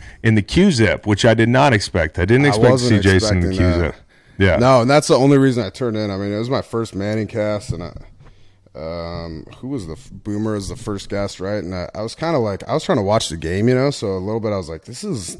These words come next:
Speaker 2: Manning cast is low-key distracting." Like, I felt like it was
Speaker 1: High-key,
Speaker 2: just
Speaker 1: dude.
Speaker 2: me and you shooting the shit watching the game, which is kinda fun, but, like, Eli comes out with some weird mask on. I'm like, "What the hell is going on here?" Like, I'm tuning in to watch
Speaker 1: You don't know what
Speaker 2: Kelce.
Speaker 1: that mask is?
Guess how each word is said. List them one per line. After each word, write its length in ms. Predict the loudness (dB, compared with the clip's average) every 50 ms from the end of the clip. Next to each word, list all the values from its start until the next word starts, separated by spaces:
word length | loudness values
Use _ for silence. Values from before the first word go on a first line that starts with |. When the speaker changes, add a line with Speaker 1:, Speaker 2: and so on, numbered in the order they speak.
| -12 -8
Speaker 2:
Manning 240 | -4 -2 0 0
cast 240 | 0 -2 -4 -4 -2
is 140 | 0 0 0
low-key 540 | 0 2 2 2 2 0 0 -2 -6 -4 -4
distracting." 840 | -4 -6 -6 -8 -8 -6 -4 -4 -4 -4 -4 -6 -10 -10 -8 -6
Like, 180 | -6 -6 -6 -6 -6
I 100 | -6 -6
felt 260 | -4 0 2 2 4 4
like 160 | 4 4 4
it 40 | 2
was 60 | 2
Speaker 1:
High-key, 140 | 2 4 4
Speaker 2:
just 160 | 4 4 4
Speaker 1:
dude. 160 | 2 0 -2 -4 -10 -20 _ _ _ -10 -4
Speaker 2:
me 280 | 0 4 6 8 8 8
and 120 | 8 8
you 200 | 10 10 10 10
shooting 380 | 8 6 4 6 6 6 6 4
the 60 | 0
shit 320 | 0 0 2 2 2 2 2
watching 340 | 2 2 0 0 0 -4
the 80 | -4 -4
game, 380 | -4 -2 -2 0 0 -2 -2 -4
which 160 | -6 -6 -8
is 100 | -10 -6
kinda 240 | -4 -2 -2 -2 -2
fun, 280 | -2 -2 0 0 0
but, 100 | 0 -2
like, 300 | -4 -4 -6 -6 -8 _ _ _ _ _ _ _ _ -10 -6
Eli 240 | -4 -2 0 0
comes 260 | -2 -2 -4 -4 -2 -2
out 120 | -2 -2
with 80 | -2 -4
some 280 | -4 -6 -6 -6 -8
weird 320 | -6 -4 -2 0 0 0 -2
mask 460 | -2 -4 -4 -4 -6 -8 -8 -8 -8
on. 160 | -6 -6 -6
I'm 60 | -6
like, 160 | -8 -10 -12
"What 200 | -10 -10 -8 -6 -4
the 100 | -4 -6
hell 420 | -6 -6 -6 -4 -2 -2 0 -2
is 200 | -2 -4 -6 -8
going 340 | -8 -6 -6 -6 -6 -6 -8
on 340 | -8 -8 -6 -4 -4 -4 -4
here?" 260 | -6 -8 -8 -8 -8
Like, 220 | -8 -10 -10 -10
I'm 100 | -10 -12
tuning 320 | -8 -6 -4 -2 0 0 2
in 60 | 2
to 80 | 0 0
watch 260 | -2 -4 -6 -2 0
Speaker 1:
You 100 | 2 4
don't 140 | 4 4 4
know 100 | 4 2
what 100 | 2 2
Speaker 2:
Kelce. 20 | 2
Speaker 1:
that 180 | 2 2 2
mask 380 | 2 2 2 2 0 -2 -2 -2
is? 260 | 0 0 0 -2 -6